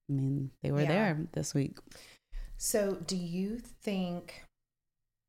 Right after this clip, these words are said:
Speaker 2: well, we can get into that later because I know we've got questions
Speaker 1: <laughs>
Speaker 2: that we have to answer, but, um, I think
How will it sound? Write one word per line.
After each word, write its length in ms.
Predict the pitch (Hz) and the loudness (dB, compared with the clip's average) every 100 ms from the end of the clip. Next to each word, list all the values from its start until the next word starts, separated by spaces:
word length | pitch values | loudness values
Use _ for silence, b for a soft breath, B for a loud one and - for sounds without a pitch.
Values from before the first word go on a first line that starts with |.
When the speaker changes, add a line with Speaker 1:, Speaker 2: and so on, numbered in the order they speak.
| _ - - - _ _ _ _ _ _ - | _ -20 -18 -20 _ _ _ _ _ _ -4
Speaker 2:
well, 440 | 175 170 165 156 175 | 2 2 2 -2 -2
we 100 | 185 | 0
can 160 | 180 | 0
get 140 | 147 131 | -2 -2
into 200 | 127 123 | -4 -6
that 180 | 113 | -6
later 220 | 110 - 147 | -4 -4 -4
because 280 | 151 165 | -2 -2
I 80 | 156 | -2
know 160 | 147 139 | -2 -2
we've 160 | 131 | -4
got 360 | - 123 - - | -4 -4 -6 -10
questions 800 | - 131 - 123 117 208 175 - | -8 -4 -4 -4 2 4 4 0
Speaker 1:
<laughs> 120 | 147 | -2
Speaker 2:
that 160 | 143 - | -4 -2
we 60 | |
have 140 | 131 127 | -6 -8
to 80 | - | -8
answer, 440 | 131 127 135 131 | -8 -6 -6 -4
but, 240 | 131 127 - B B B B B - 170 | -2 -2 -4 B B B B B -6 -4
um, 480 | 156 143 139 131 - - | -2 -2 -4 -8 -10 -8
I 60 | |
think 360 | 160 226 233 | -2 -2 -2